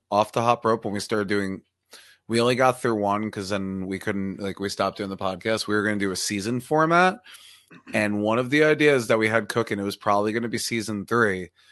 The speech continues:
'cause season one was Undertaker WrestleMania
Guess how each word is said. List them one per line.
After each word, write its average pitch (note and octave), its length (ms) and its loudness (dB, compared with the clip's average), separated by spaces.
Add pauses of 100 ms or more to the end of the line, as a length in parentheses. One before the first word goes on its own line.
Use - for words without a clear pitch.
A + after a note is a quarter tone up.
'cause G2+ 160 -6
season A2+ 340 -2
one A#2 220 0
was A2 140 -2
Undertaker A2 1000 0
WrestleMania G2+ 760 -4